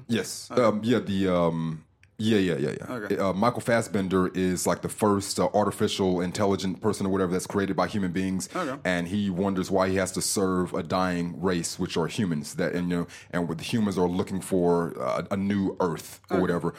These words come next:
Speaker 1: a place to inhabit because they're dying off. And Fassbender's character David, he's just like, "What the fuck? Why should I be serving someone who's, like, less than me, somebody that I'm superior than?"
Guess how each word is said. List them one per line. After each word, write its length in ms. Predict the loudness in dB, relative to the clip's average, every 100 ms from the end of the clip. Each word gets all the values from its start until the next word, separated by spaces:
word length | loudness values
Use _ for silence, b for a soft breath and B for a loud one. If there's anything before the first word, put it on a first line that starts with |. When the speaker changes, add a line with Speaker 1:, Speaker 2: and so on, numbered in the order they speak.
| B
Speaker 1:
a 80 | -6
place 220 | -2 -2
to 140 | 0 -2
inhabit 440 | 2 2 2 -4
because 240 | -4 -4 -2
they're 100 | 0
dying 300 | 0 2 2
off. 220 | 0 -2 B B B
And 320 | -4 -4 -2 0
Fassbender's 460 | 0 0 -4 -2
character 500 | 0 0 0 0 0
David, 440 | 0 0 0 -2 -2
he's 140 | -6
just 140 | -4 -2
like, 140 | -2 -2
"What 100 | -2
the 80 |
fuck? 220 | -2 -2 2
Why 180 | 2 2
should 180 | 0
I 40 | -2
be 140 | -2
serving 580 | -2 0 0 0 -2 -4
someone 460 | -4 -2 0 -2 -2
who's, 400 | -2 -4 -6 -6
like, 220 | -4 -4
less 320 | -2 -2 -2 -4
than 120 | -4
me, 140 | -2
somebody 300 | -4 -2 -2
that 120 | 0 0
I'm 140 | -2
superior 520 | -4 0 0 2 0
than?" 320 | -2 -4 -6